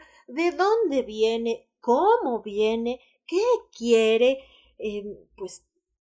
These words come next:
todas estas circunstancias que rodean al personaje, pues son parte de la técnica, ¿verdad? Las circunstancias dadas.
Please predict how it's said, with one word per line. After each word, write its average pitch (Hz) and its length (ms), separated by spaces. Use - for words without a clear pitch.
todas 392 320
estas 302 300
circunstancias 214 960
que 202 160
rodean 196 640
al 254 260
personaje, 233 1040
pues 190 120
son 190 200
parte 196 340
de 190 100
la 170 180
técnica, 196 440
¿verdad? 196 260
Las 135 180
circunstancias 269 840
dadas. - 440